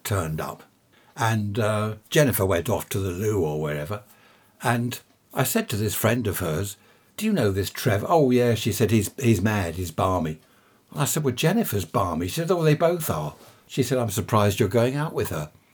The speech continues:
And I said, "Well, I don't think I'm going to anymore. I, I don't want to get involved in all that. It's weird." Then I said, I just on the off chance, I said, "Would you like to come out for a drink?" And she said, "Okay,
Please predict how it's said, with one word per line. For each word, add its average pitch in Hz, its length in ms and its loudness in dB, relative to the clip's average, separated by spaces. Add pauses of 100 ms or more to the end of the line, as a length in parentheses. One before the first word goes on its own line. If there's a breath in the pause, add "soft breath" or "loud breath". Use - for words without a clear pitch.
(300 soft breath)
And 120 100 -2
I 117 60 4
said, 117 240 4
"Well, 120 140 4
I 101 100 2
don't 104 180 2
think 95 140 0
I'm 95 100 0
going 92 280 2
to 82 120 0
anymore. 80 420 -2
I, 87 100 -4
I 92 200 -6
don't 98 80 -4
want 92 100 0
to 80 60 -4
get 90 140 0
involved 92 440 0
in 85 80 -4
all 90 140 -4
that. 110 180 -4
It's 95 160 -6
weird." 90 420 4 (880 soft breath)
Then 135 160 0
I 147 140 4
said, 185 300 2 (220 loud breath)
I 170 120 -6
just 165 240 0
on 92 120 0
the 101 100 4
off 101 200 4
chance, 85 420 -2
I 131 80 -2
said, 160 200 2
"Would 202 160 0
you 220 100 4
like 95 180 2
to - 60 -10
come 87 180 -2
out 85 200 -4
for 110 120 -2
a 98 40 2
drink?" 120 300 0 (400)
And - 100 -6
she 208 120 2
said, 208 180 0
"Okay, 196 480 0